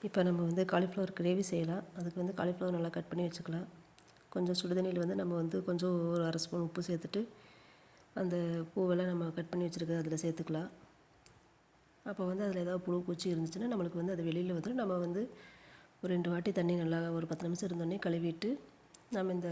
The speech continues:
இதை வந்து நம்ம யூஸ் பண்ணிக்கலாம் குழம்புக்கு. இது அப்படியே ஒரு நிமிஷம் ஒரு, அப்படியே எடுத்து வச்சிடலாம் ஒரு சைடில்.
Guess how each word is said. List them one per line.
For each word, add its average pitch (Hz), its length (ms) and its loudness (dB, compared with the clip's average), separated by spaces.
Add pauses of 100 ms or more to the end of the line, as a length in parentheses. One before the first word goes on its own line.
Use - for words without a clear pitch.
(120)
இதை 165 160 -2
வந்து 180 160 -2
நம்ம 180 180 -2
யூஸ் 165 160 -2
பண்ணிக்கலாம் 160 380 0
குழம்புக்கு. 160 380 -2 (1700)
இது 185 120 0
அப்படியே 175 260 2
ஒரு 170 140 0
நிமிஷம் 170 340 -2 (120)
ஒரு, 165 120 -2 (840)
அப்படியே 175 240 0
எடுத்து 165 200 -2
வச்சிடலாம் 165 340 -2
ஒரு 160 120 -6
சைடில். 165 300 -2